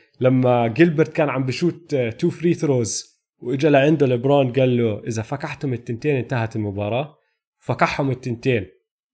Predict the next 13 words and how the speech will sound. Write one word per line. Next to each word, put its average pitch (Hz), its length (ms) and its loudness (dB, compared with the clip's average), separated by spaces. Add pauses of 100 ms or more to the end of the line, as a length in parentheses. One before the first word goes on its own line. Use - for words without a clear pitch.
(220)
جيلبرت. 151 600 0 (280)
ليبرون 120 680 0 (320)
مسك 151 280 -4
الفريق 185 540 -2 (320)
سحبهم 160 480 -4
على 139 140 0
الراوند 165 220 0
الثاني. 151 420 2
ضد 139 260 -2
مين 226 180 4
لعبوا 160 280 0
بالراوند 147 420 -2
الثاني؟ 123 840 -4